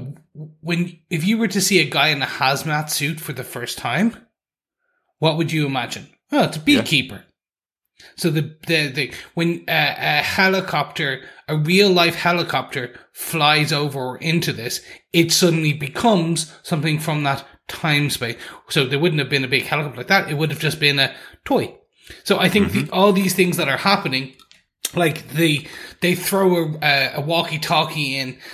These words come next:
Speaker 1: and it's spouting out noise and it's then interpreted as a radio.
Speaker 2: Oh, right,
Speaker 1: Uh,
Speaker 2: very good.
Speaker 1: so
Speaker 2: Yeah.
Speaker 1: it's all these, all these breaking,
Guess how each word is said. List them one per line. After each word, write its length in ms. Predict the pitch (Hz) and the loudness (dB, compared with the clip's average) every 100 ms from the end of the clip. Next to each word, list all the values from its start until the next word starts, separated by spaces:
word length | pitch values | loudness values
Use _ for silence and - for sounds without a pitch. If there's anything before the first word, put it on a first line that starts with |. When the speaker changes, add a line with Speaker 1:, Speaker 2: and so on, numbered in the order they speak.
| - _ | -20 _
Speaker 1:
and 240 | 143 135 | -4 -4
it's 220 | 147 156 - | -6 -4 -4
spouting 720 | - - - 160 160 165 143 | -2 -4 0 2 2 0 -2
out 140 | 131 | -2
noise 600 | 131 143 143 127 120 - - - - 156 | -4 -2 -4 -4 -6 -8 -8 -20 -10 -4
and 260 | 151 151 - - | -2 -2 -6 -6
it's 240 | 151 - | -4 -4
then 240 | - 139 139 | 0 0 0
interpreted 600 | 135 - 135 - 143 123 | -6 -6 -8 -6 -4 -4
as 340 | 120 131 117 | 0 0 0
a 100 | - | -4
radio. 400 | 151 160 120 - - _ _ - - - | 0 0 -2 -12 -20 _ _ -20 -20 -2
Speaker 2:
Oh, 60 | |
right, 260 | 135 127 147 | 2 2 2
Speaker 1:
Uh, 60 | 160 | 0
Speaker 2:
very 160 | 175 | -2
good. 200 | 165 127 - | 0 -6 2
Speaker 1:
so 140 | 208 | 4
Speaker 2:
Yeah. 40 | |
Speaker 1:
it's 100 | 185 | 4
all 160 | 196 202 | 4 4
these, 220 | 196 175 | 4 0
all 220 | - 175 | 0 2
these 200 | 185 196 156 | 4 2 0
breaking, 840 | - 165 180 180 160 147 139 | 0 2 2 0 -2 -2 -4